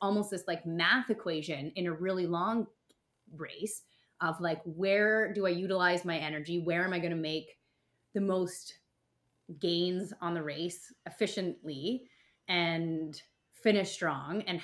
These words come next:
that's how the race is won in experience, and people can be older in these runners. It's not just this, like, physical power. So in that sense, it's a really fun problem to solve in a way too. Um, and then the other one, yeah,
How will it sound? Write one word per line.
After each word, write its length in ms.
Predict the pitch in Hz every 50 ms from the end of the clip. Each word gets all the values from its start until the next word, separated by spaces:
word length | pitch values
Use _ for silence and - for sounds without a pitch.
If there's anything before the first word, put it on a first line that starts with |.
| - -
that's 260 | - 165 160 165 -
how 100 | - 180
the 100 | 180 170
race 240 | 151 147 156 156 -
is 100 | 175 160
won 220 | 170 170 165 160 156
in 100 | 147 139
experience, 760 | 131 - - - 170 156 160 160 165 165 165 170 170 165 - - -
and 440 | 156 151 147 139 139 151 143 - -
people 200 | - 180 175 165
can 100 | 185 165
be 100 | 160 151
older 380 | 196 202 190 190 175 180 180
in 100 | 180 180
these 180 | 175 175 170 170
runners. 260 | 160 160 160 156 156
It's 140 | 151 - -
not 180 | 170 143 123 -
just 160 | - 165 -
this, 140 | - 160 -
like, 180 | 170 160 - -
physical 300 | - 175 180 175 170 151
power. 360 | - - 147 143 139 - - -
So 240 | - - 165 151 -
in 160 | - 175 175
that 200 | 170 165 - -
sense, 180 | - 185 175 175
it's 140 | 160 - -
a 60 | 147
really 260 | 151 170 175 175 170
fun 460 | - - 165 156 151 147 147 139 139 -
problem 640 | - - 151 151 156 - 160 143 135 127 127 135 - _ _ _ _ _ _ _ _ _
to 100 | - 202
solve 460 | - - - 170 175 165 143 131 131
in 80 | 147 151
a 40 | 143
way 180 | 139 135 139
too. 380 | 139 - 180 165 131 85 92 - - _ _ _ _ _ _ _ _ _
Um, 300 | 190 196 180 160 160 - -
and 100 | 214 240
then 80 | 233
the 80 | 233 240
other 140 | 269 302 254
one, 200 | 226 214 214 214
yeah, 300 | 226 277 269 208 147